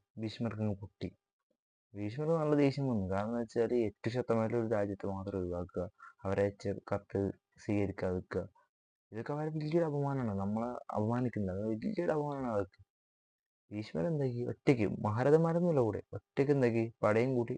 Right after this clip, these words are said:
ഒറ്റ പോക്ക് നേരെ പോയിട്ട് ആ രാജ്യത്തെ അടിച്ച് തകർത്ത്. ഈ സ്വയ-, സ്വയംവരം നടക്കുകയാണ് ആ രാജ്യത്ത്.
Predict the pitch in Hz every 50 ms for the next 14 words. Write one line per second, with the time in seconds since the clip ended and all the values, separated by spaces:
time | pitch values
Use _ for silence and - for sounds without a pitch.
0 | - - - 120 - _ - - 139 131 135 135 120 110 101 - _ _ _ _
1 | _ _ _ _ _ _ _ - 117 123 139 151 156 151 147 131 127 135 139 135
2 | 127 127 120 120 120 120 117 131 127 135 123 120 - _ _ _ _ _ _ -
3 | - 110 110 107 107 117 - - _ - - 117 107 107 101 110 110 - - 101
4 | - _ _ _ _ _ _ _ _ _ _ _ _ _ _ - - _ _ _
5 | _ _ _ _ - 104 107 - 110 98 95 95 92 65 - - 107 101 95 98
6 | 98 117 123 135 143 143 139 - 160 160 156 143 135 127 120 113 110 104 - -